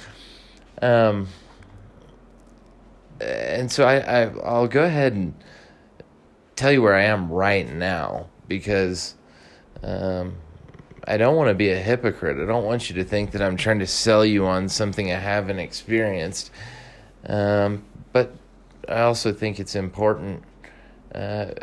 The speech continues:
hopefully some people listening to this will hear where I'm at right now and recognize,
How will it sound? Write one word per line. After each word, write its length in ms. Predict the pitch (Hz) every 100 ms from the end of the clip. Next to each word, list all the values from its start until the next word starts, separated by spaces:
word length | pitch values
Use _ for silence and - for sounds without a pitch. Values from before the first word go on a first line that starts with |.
| -
hopefully 460 | 113 113 113 101
some 180 | 92 95
people 580 | 92 104 101 98 80 65
listening 480 | 101 107 110 101 95
to 80 |
this 460 | 87 90 90 - - -
will 280 | - 90 95
hear 760 | - 117 131 107 71 90 92 - - - -
where 300 | 101 113 107
I'm 200 | 98 101
at 160 | 98
right 280 | 67 65 60
now 320 | 98 104 92
and 240 | 87 90 92
recognize, 880 | 113 104 92 85 85 71 87 -